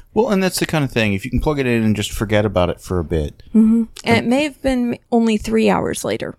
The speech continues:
Speaker 2: that I checked on, but it was three or four hours later. I came in, it was cool to the touch, it was fully charged.
Speaker 1: Well, that's the kind of thing. If, if, you know, I got into work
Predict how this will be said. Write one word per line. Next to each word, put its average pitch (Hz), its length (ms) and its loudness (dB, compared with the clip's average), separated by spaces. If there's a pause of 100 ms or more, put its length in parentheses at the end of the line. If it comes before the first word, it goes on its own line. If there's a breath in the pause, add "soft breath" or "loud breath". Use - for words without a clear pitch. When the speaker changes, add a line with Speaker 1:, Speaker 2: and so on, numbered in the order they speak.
(120)
Speaker 2:
that 185 100 2
I 180 60 4
checked 175 240 -4
on, 190 100 -4
but 294 100 4
it 359 40 4
was 311 140 -2
three 349 200 0
or 311 60 0
four 285 180 2
hours 247 240 2
later. 220 240 0
I 190 80 0
came 220 260 2
in, 226 240 2 (300 loud breath)
it 208 100 4
was 202 160 2
cool 254 300 2
to 240 60 4
the 240 60 4
touch, 208 420 0
it - 60 0
was 185 140 0
fully 175 280 0
charged. - 600 -4 (260 loud breath)
Speaker 1:
Well, 302 140 -2
that's 214 180 0
the 202 80 -2
kind 180 200 0
of 127 60 -10
thing. 120 440 2
If, 113 420 -4
if, 117 440 -6
you 135 140 -2
know, 117 140 0
I 113 100 0
got 120 200 4
into 113 200 0
work 107 400 0